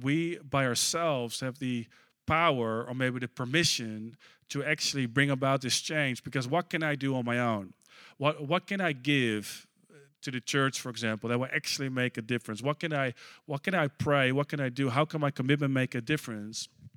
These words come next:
But as we are committed, see, in the moment I was out of that car, I was committed to get that car on the pavement.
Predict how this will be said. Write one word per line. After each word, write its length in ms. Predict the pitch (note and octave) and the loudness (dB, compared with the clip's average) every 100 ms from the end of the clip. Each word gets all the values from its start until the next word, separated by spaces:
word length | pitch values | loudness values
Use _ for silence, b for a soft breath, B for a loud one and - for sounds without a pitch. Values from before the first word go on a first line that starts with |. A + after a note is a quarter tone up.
| - - _ - | -18 -18 _ -2
But 140 | B2+ | 0
as 320 | D#3+ E3+ D#3 | 2 4 4
we 160 | D#3+ E3 | 4 2
are 80 | C#3 | 2
committed, 420 | D3+ D3+ D3 B2 | 0 0 0 0
see, 160 | C3 | -2
in 60 | C3+ | -2
the 60 | B2+ | 2
moment 260 | D3+ F3+ | 2 4
I 60 | D#3 | 2
was 120 | C#3 | 2
out 140 | C#3+ | -2
of 60 | C#3 | -2
that 140 | C3+ | -4
car, 440 | - C3 A2 G#2 A2 B B B | -2 0 0 -2 -6 B B B
I 120 | C3 | -2
was 180 | D3 C#3+ | -2 -2
committed 420 | - B2 B2+ A2+ | -4 -2 0 0
to 80 | A#2 | -2
get 200 | A2+ A#2 | -2 0
that 180 | A#2+ A2+ | -2 -4
car 420 | - A#2 G#2+ A#2 C3+ _ - | -2 -2 -2 -4 -12 _ -8
on 140 | A#2+ | -8
the 60 | A2 | -6
pavement. 580 | - A2+ G#2+ G2 F#2 | -4 -4 -6 -12 -14